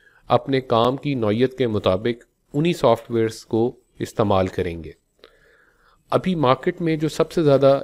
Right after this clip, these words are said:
इस्तेमाल होने वाला सॉफ्टवेयर है, वो Adobe सॉफ्टवेयर्स हैं। Adobe सॉफ्टवेयर्स में Adobe Photoshop, सीएस, सीसी और अभी recently कुछ नए आने वाले वर्जन्स भी शामिल हैं।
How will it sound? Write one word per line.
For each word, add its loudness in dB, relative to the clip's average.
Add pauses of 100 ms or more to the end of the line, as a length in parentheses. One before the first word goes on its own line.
इस्तेमाल 2
होने -2
वाला 2
सॉफ्टवेयर 0
है, 0 (460)
वो -2
Adobe 4 (340)
सॉफ्टवेयर्स 2
हैं। -2 (400)
Adobe 4
सॉफ्टवेयर्स 0
में 0 (640)
Adobe 4 (200)
Photoshop, 2 (460)
सीएस, -2 (180)
सीसी -2 (380)
और 6
अभी 0
recently -4
कुछ -4
नए 2
आने -2
वाले 2
वर्जन्स -2
भी -6 (240)
शामिल -2
हैं। -16